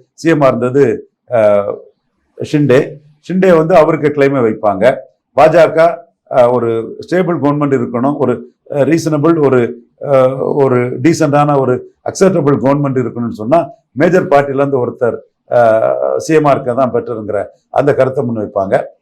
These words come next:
பாஜக, அஹ், ஷிண்டே, அஹ், அஜித் பவார் இவங்களுக்குள்ள பே-, பேசி முடிஞ்சு, பேசி ஒரு கான்சென்சஸ்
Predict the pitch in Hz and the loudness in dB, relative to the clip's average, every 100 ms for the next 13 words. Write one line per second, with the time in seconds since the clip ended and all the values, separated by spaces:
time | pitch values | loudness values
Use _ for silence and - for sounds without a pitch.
0 | _ _ 127 151 160 147 175 196 190 _ | _ _ 2 4 4 4 2 0 -4 _
1 | _ - 135 131 127 147 151 156 139 - | _ 0 2 4 2 -4 -2 0 -2 -6
2 | - - 143 135 139 139 160 139 117 107 | -14 -4 2 2 2 0 -2 -2 0 0
3 | - - - 170 170 165 170 196 190 170 | -2 -12 -4 0 0 0 0 0 0 2
4 | 196 190 180 185 180 147 143 147 160 147 | 2 0 -2 -4 -2 -4 -4 -2 -4 -4
5 | - _ - 202 196 175 147 151 165 165 | -12 _ 0 2 4 2 2 2 2 -2
6 | 143 143 - | -4 -4 -4